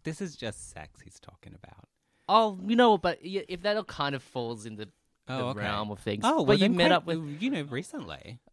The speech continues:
Speaker 2: Oh, yeah.
Speaker 1: I, yeah.
Speaker 2: Was he Asian, though?
Speaker 1: No, not that one, but I have slept with an Asian recently.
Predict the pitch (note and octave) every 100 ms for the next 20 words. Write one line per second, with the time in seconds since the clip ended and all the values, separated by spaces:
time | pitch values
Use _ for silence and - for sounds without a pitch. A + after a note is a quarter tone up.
0 | - G#3 E3+ A2 G3 C4 - - - -
1 | - _ _ _ C3+ - - _ _ _
2 | _ B2 A2+ A#2 G#2+ - F#2+ - _ _
3 | _ _ _ _ _ _ - - - F#3
4 | G3+ G3+ - C3 - E2 F2 D3 G#3 C4
5 | - - F#2 E2 D2+ D2+ E2 D2+ - D#3+
6 | D#2+ G2+